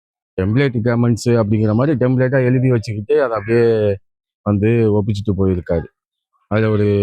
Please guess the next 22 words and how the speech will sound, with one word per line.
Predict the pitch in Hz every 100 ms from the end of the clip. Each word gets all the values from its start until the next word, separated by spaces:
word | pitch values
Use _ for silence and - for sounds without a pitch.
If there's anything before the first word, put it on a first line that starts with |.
| 98 98 95 - _ _ _
ரெண்டு | - 110 104
முக்கியமான | 98 117 117 123 117
ஒரு | 107 101
விஷயத்த | 95 113 101 98
சொல்லியிருந்தாரு. | 95 95 87 87 82 - -
ஒண்ணு, | 107 113 123 127 _ _ _
இதுவரை | 107 113 131
நான் | 120
அஞ்சு | 101 123 135
மாவட்டத்துக்கு | 127 139 131 117 104 110 101 95 107
போயிருக்கேன், | 110 95 85 87 95 85 71 _ - - _
அஞ்சு | 104 117 120
மாவட்டத்துல | 123 127 123 123 127 120
எல்லாமே | 107 110 110
பண்ணியிருக்கோம், | 101 101 98 117
அங்கெல்லாம் | 110 107 117 123
எதுவுமே | 104 117 110 123
நடக்கல, | 110 104 113 - 95 95 82 _ _ _ - -
இங்க | 120 117
மட்டும் | 117 120
ஏன் | 113 117
நடக்குது, | 104 95 98 87 92 85